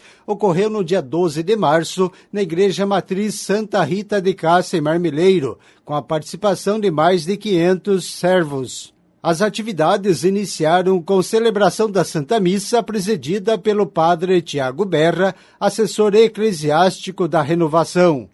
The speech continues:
Conforme Anderson Zucconelli, coordenador diocesano, o encontro foi de grande importância,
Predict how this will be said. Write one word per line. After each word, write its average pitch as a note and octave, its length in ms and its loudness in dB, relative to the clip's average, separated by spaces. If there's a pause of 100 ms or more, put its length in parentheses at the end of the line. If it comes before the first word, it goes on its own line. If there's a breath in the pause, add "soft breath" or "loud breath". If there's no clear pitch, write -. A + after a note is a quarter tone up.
(180)
Conforme G3+ 480 0
Anderson G3 580 2
Zucconelli, F3+ 680 0
coordenador F#3 720 2
diocesano, F3+ 800 0 (240 loud breath)
o A#3+ 60 -4
encontro G#3+ 580 -2
foi G#3 220 -2
de F#3+ 120 0
grande G3 400 -2
importância, G3 880 0